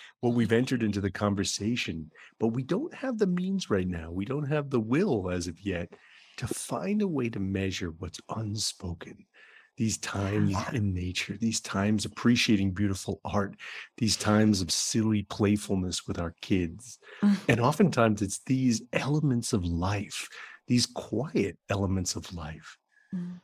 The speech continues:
Speaker 1: that bring the most value to us in terms of real well-being, real thriving.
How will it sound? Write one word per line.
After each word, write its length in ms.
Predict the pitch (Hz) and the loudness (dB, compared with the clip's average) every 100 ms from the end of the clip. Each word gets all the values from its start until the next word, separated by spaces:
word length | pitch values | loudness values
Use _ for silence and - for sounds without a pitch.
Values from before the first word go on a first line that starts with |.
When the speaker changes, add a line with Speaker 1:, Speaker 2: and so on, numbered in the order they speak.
| _ | _
Speaker 1:
that 280 | 131 127 127 | 6 6 2
bring 360 | 107 113 151 147 | 2 4 4 4
the 80 | 117 | 4
most 500 | 113 113 104 - - _ | 2 0 -4 -16 -20 _
value 520 | 104 98 104 165 127 104 | -2 0 0 -4 -6 -8
to 260 | - 104 | -6 -8
us 200 | 104 - | -6 -2
in 100 | 110 | -2
terms 300 | 101 120 107 | 2 4 6
of 120 | 107 92 | 4 2
real 440 | 107 135 135 117 | 2 4 6 4
well-being, 680 | 104 104 95 110 113 87 90 | 6 6 6 4 4 2 2
real 220 | 101 101 | 0 0
thriving. 680 | - 90 85 107 85 - | -2 -2 2 0 0 -4